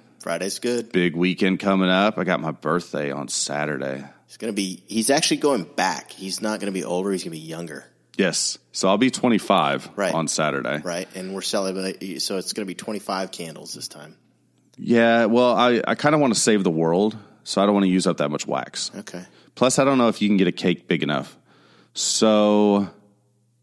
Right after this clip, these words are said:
Speaker 2: maybe we'll just do one candle.
Speaker 1: With the, with the
Speaker 2: I don't even like cake. I've actually been on a diet. I'm trying to lose some weight.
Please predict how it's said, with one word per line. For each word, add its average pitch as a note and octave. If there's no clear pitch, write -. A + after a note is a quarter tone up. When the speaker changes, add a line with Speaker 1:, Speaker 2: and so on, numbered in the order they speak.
Speaker 2:
maybe F2+
we'll E2+
just C#2
do D2+
one C#2
candle. -
Speaker 1:
With -
the, D#2
with E2
the -
Speaker 2:
I -
don't G3+
even B2+
like F2+
cake. -
I've A2+
actually D#3+
been A#2+
on A2+
a F2
diet. D2+
I'm -
trying A2+
to A#2
lose G#2
some D#2+
weight. D2+